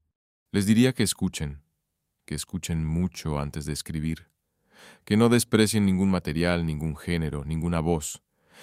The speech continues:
que la literatura no está solo en los libros, sino en las conversaciones de café, en las letras de las canciones, en los sueños de la gente común.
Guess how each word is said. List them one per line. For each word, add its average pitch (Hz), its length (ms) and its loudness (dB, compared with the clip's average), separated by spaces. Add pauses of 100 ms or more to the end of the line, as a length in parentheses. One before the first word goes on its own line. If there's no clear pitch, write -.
(140)
que 101 80 0
la 98 120 4
literatura 98 720 2
no 98 100 2
está 92 240 -2
solo 90 320 0
en 78 80 -2
los 71 160 -8
libros, 87 560 -2
sino 95 260 2
en 92 80 2
las 90 140 0
conversaciones 85 680 -2
de 85 120 -2
café, 104 420 0 (640)
en 101 140 2
las 92 220 0
letras 104 360 4
de 87 100 0
las 80 140 -2
canciones, 78 760 -4 (440)
en 90 120 0
los 80 120 -2
sueños 98 500 2
de 80 80 -2
la 67 80 -4
gente 80 300 -6
común. 76 460 -6